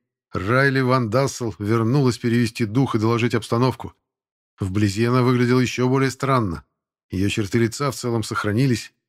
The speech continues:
но складывалось впечатление, что по телу постоянно перекатываются волны энергии, и части тела и лица то вспухали, то опадали в такт с ними. Дополнительным эффектом было своеобразное мерцание,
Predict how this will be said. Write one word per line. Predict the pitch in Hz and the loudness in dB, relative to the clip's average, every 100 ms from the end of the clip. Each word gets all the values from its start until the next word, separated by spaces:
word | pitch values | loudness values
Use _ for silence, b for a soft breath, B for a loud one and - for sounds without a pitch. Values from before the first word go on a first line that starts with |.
| - | -12
но | 82 95 127 | -4 -2 -2
складывалось | - 120 123 123 123 113 | -2 -2 0 2 0 -2
впечатление, | 113 117 107 127 127 113 | -6 -6 -2 0 2 0
что | - | -2
по | 110 107 | -4 -4
телу | 101 143 131 | -4 -2 -2
постоянно | 104 - - 131 147 131 | -2 -6 -4 0 0 0
перекатываются | 127 120 131 120 117 113 - | 0 0 0 0 2 0 0
волны | 101 120 117 110 | 0 2 2 2
энергии, | 107 123 117 87 80 - _ | 2 2 0 -2 -6 -8 _
и | 110 | -10
части | 104 123 113 117 | -4 -2 -2 -2
тела | 110 135 135 | -4 -2 0
и | 117 | 2
лица | 113 113 - 117 | 2 -2 -4 -4
то | - | -2
вспухали, | 135 - 113 - 117 117 | -4 -4 -6 -2 0 0
то | 107 107 | 0 0
опадали | 101 104 95 123 113 | 0 0 2 0 0
в | |
такт | - 110 95 | -2 -4 -2
с | - | -4
ними. | 110 98 - _ _ _ _ _ _ _ | -4 -4 -8 _ _ _ _ _ _ _
Дополнительным | 90 87 107 110 147 139 127 | -10 -2 0 2 0 0 0
эффектом | 120 131 - 113 | 0 -2 -2 -2
было | 127 131 | 0 -2
своеобразное | 120 123 117 131 113 120 | 0 -2 0 0 2 2
мерцание, | 110 117 - - 123 87 76 | 2 0 -2 -6 -4 -4 -8